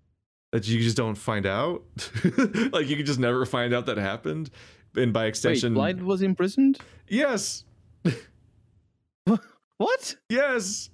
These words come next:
Speaker 2: When?
Speaker 1: After you do the Radahn Festival and before you end Ranni's storyline,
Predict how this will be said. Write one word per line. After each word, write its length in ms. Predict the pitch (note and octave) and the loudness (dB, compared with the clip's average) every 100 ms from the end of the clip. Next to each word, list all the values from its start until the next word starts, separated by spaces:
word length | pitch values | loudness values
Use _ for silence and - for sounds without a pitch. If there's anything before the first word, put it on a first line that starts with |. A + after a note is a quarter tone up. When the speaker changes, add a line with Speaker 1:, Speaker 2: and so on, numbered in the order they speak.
| - - | -10 -2
Speaker 2:
When? 180 | G4 | 2
Speaker 1:
After 380 | - - D3 A3+ | 2 2 0 0
you 160 | A3+ G#3+ | 2 2
do 120 | G#3+ | 0
the 80 | G3 | 0
Radahn 420 | F#3+ F3+ F3+ F#3 | 0 0 0 -2
Festival 640 | - E3 - C#3 C#3 D3 - | 0 -2 0 -2 0 0 0
and 180 | C3 | 0
before 460 | A#2+ A2+ D3 D3 D3 | 0 -2 0 0 0
you 260 | C3+ B2+ G2+ | 0 0 2
end 260 | A#2+ A#2 A2+ | 0 -2 -2
Ranni's 380 | A#2 A#2 G#2+ - | -2 0 -2 0
storyline, 640 | A#2+ A2+ G#2 G2+ G2 | 0 0 0 0 0